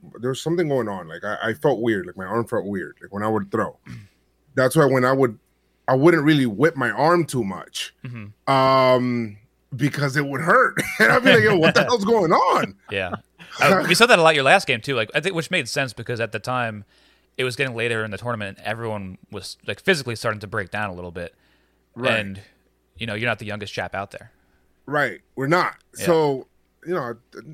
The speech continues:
Speaker 1: I spoke to my doctor. My doctor <laughs> was like, "Oh, n-, you're fine. I mean, ligaments are fine. It's just that when you go from not throwing, you know, for a
Speaker 2: Yeah.
Speaker 1: long time,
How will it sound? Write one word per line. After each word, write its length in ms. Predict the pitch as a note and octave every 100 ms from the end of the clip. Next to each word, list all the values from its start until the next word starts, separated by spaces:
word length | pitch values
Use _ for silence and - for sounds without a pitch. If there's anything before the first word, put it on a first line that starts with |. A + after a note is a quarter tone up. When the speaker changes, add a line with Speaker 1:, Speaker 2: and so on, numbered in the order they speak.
| - -
Speaker 1:
I 40 | G#2
spoke 300 | - - F#2+
to 80 | G2+
my 100 | F2
doctor. 460 | F#2+ C3+ A#2 G2 G2
My 120 | G#2
doctor 260 | F#2+ A2
<laughs> 60 | -
was 140 | B2
like, 160 | B2+ G#2 -
"Oh, 280 | G3 B3 A#3+ -
n-, 260 | D3 D#3+ F#3
you're 120 | C4
fine. 480 | D#4 F#3 A3 D#3 C3+
I 20 |
mean, 260 | C#3 C3 B2+
ligaments 460 | D3 F3 D#3+ D3+ C3
are 60 |
fine. 280 | A#2 D3 B2+
It's 100 | A#2
just 200 | C3 -
that 200 | A#2 G2+ G2+
when 140 | A2
you 120 | A2
go 160 | A2 A#2+
from 460 | - A2+ G2+ G2 _ _ _ _ -
not 420 | A2+ D3+ F3+ -
throwing, 680 | - C3 A2 G2 F#2+ G2+ - _ _ _ _ _
you 100 | A#2+
know, 120 | A2
for 160 | G2 A2+
a 60 |
Speaker 2:
Yeah. 100 | A2
Speaker 1:
long 140 | A2 G#2+
time, 420 | G#2+ G2+ F#2+ F#2